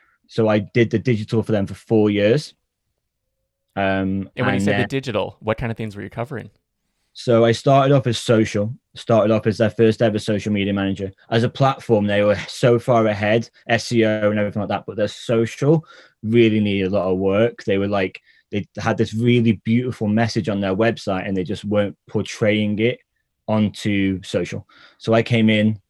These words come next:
Speaker 1: and, um, changed everything from, like, right, segmenting newsletters. So you might have an artist, fans that like David Guetta aren't gonna like music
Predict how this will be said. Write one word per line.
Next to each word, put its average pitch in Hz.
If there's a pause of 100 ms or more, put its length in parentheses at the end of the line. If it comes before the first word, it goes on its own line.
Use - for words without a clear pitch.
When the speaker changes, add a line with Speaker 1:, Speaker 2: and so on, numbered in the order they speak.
(360)
Speaker 1:
and, 98 (120)
um, 95
changed 110
everything 107
from, 101
like, 92 (180)
right, 101
segmenting 113
newsletters. 98 (380)
So 98
you 110
might 123
have 110
an 107
artist, 113 (160)
fans 139
that 123
like 117
David 107
Guetta 98 (400)
aren't 123
gonna 110
like 104
music 107